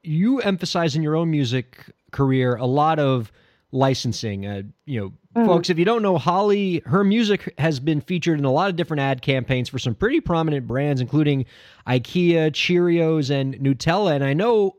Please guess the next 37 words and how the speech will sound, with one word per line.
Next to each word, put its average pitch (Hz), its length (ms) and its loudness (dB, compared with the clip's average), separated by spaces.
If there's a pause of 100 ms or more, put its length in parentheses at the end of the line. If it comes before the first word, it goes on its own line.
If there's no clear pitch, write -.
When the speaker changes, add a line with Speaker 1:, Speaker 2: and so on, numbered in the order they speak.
(120)
Speaker 1:
a - 60 0
lot 180 200 2
of 160 100 0
listeners 160 320 2
out 143 160 0
there 147 220 2
are 127 60 2
intrigued 165 400 -4
by 131 180 2
this 117 180 -4
because, 127 540 0 (480)
um, 113 220 -4
they 143 180 4
would 170 140 2
also 170 280 0
be 143 120 2
similarly 160 680 2
interested 139 340 -2
in 131 100 -4
pursuing 151 440 0
those 139 220 0
kind 139 180 0
of 123 80 -2
opportunities 131 560 -2
and 123 80 -2
maybe 139 240 0
basing 147 440 2
Speaker 2:
Mm-hmm. 139 80 2
Speaker 1:
more 143 180 4
of 120 100 0
their 135 220 0
own 160 240 2
career 123 520 0 (460)
around 135 380 2
sync - 340 -6
placements. 110 680 -4
So 175 440 0